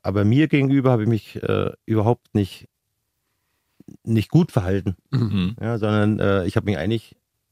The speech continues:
Speaker 1: regelrecht vergiftet.
Speaker 2: Mhm.
Speaker 1: Ja.
Speaker 3: Mhm.
Speaker 1: Und, und, und das habe ich jetzt aber so, äh, es ist wieder, ich, ich bin stolz, wenn ich was mache, was Tolles oder so, da bin ich natürlich auch stolz und,
Speaker 3: Ja.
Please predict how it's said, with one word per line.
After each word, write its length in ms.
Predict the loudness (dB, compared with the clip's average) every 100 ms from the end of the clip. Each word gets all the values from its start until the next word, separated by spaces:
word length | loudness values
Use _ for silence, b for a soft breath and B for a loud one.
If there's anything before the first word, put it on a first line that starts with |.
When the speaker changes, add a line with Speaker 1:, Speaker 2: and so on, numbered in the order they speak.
| _ _ -6
Speaker 1:
regelrecht 460 | -4 -2 -2 -4
vergiftet. 640 | -4 0 0 0 -4 -8 _ _ -8
Speaker 2:
Mhm. 300 | -6 -6 -8
Speaker 1:
Ja. 160 | -8 -6
Speaker 3:
Mhm. 260 | -4 -4 -6 _ _ _ _ _ _ _ _
Speaker 1:
Und, 240 | -4 -4 -2
und, 240 | -4 -4
und 160 | -2 -2
das 140 | 2
habe 120 | 2
ich 60 | 4
jetzt 160 | 2
aber 420 | 4 4 2 0 0
so, 200 | 2 2
äh, 20 | 0 -4 -4
es 100 | -4
ist 180 | -4 -4
wieder, 260 | -2 -2 -2
ich, 280 | -4 -8 -10
ich 120 | -4
bin 120 | -2
stolz, 420 | 0 2 4 4 2
wenn 80 | 2
ich 80 |
was 120 | 2 4
mache, 260 | 4 4
was 120 | 2 2
Tolles 260 | 2 4
oder 80 | 2
so, 80 | 2
da 60 | 2
bin 100 | 2
ich 60 |
natürlich 320 | 0 0 0 2
auch 80 | 0
stolz 400 | 0 2 2 0
und, 60 |
Speaker 3:
Ja. 140 | 0